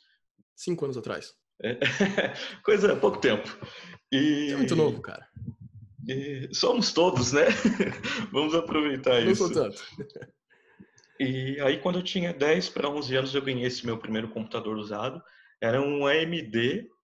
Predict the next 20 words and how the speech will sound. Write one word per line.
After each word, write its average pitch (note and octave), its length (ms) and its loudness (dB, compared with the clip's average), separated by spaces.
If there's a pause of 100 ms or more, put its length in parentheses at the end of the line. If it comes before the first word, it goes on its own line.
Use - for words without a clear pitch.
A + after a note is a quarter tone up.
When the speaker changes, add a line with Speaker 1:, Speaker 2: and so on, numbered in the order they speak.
(380)
Speaker 2:
K D#3+ 180 0
seis, - 840 -4 (440)
que B2 160 -8
tinha D3+ 480 -2
incríveis F3 600 -2
quinhentos C3+ 380 -4
megahertz A#2+ 760 0
de, G2+ 320 -6 (380)
de - 160 -14
velocidade, G#2+ 760 0
de G#2+ 120 -8
clock, F3 340 -2 (680)
e C3 160 -8
tinha E3+ 800 -4
sessenta - 720 -8
e G3 120 -10
quatro - 340 -4
mega B2+ 300 0
de A#2+ 100 -8
memória A#2+ 520 -2